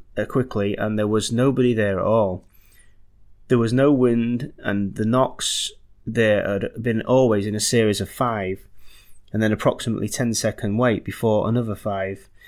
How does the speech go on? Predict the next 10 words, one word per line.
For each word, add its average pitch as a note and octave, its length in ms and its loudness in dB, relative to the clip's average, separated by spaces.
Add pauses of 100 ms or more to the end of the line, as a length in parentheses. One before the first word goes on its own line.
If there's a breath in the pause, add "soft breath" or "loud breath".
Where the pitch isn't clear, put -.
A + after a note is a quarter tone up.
(1040 loud breath)
I A#2 140 0
had A#2+ 140 0
noticed C#3+ 560 0
that - 100 -2
the G#2+ 80 -2
knocks C3 260 -2
started C3+ 440 -2
happening G2+ 560 -4 (960)
after B2+ 440 -2
I A#2+ 520 -2